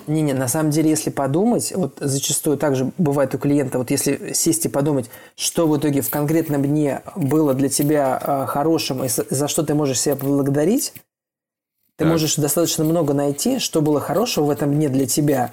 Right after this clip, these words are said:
Speaker 1: и за что ты
Speaker 2: Мгм.
Speaker 1: можешь себя поблагодарить. И когда человек это начинает перечислять, ну, или лучше записывать,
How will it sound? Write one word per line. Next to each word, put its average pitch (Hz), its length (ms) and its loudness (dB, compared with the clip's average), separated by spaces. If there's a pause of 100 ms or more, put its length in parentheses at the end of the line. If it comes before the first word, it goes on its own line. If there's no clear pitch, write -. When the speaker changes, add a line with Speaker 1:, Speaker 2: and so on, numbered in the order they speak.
(760)
Speaker 1:
и - 80 -4
за 143 160 2
что 165 120 0
ты - 80 2
Speaker 2:
Мгм. 151 120 2
Speaker 1:
можешь 160 240 2
себя 160 140 2
поблагодарить. 139 840 0 (520)
И 139 140 -2
когда 160 260 2
человек 160 300 0
это 151 120 0
начинает 151 380 0
перечислять, 151 760 0
ну, 165 100 2
или 147 160 2
лучше 151 240 0
записывать, 143 720 0